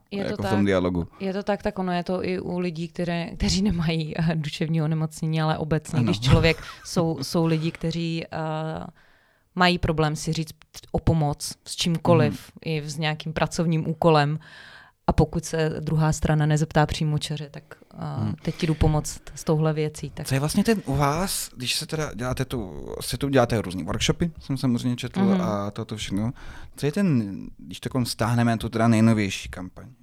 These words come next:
Speaker 2: jo? Co je ten nejčastější důvod, proč to ty lidi neřeší? Nebo co ty lidi ve vztahu k řešení vlastního duševního zdraví, nebo i řešení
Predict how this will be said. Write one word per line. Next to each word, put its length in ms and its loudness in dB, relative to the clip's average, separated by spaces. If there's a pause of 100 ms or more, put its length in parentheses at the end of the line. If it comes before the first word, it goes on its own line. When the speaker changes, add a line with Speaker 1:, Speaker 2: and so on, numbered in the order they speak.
(100)
Speaker 2:
jo? 320 -8 (420)
Co 180 -6
je 80 0
ten 400 -4 (180)
nejčastější 1120 0
důvod, 680 -2 (100)
proč 240 0
to 100 -2
ty 100 2
lidi 180 0
neřeší? 480 -2 (120)
Nebo 180 -10 (340)
co 120 -6
ty 120 -6
lidi 360 0
ve 160 0
vztahu 460 -4
k 140 -10 (380)
řešení 560 6
vlastního 520 0
duševního 520 0
zdraví, 380 -6
nebo 220 4
i 120 4
řešení 360 -8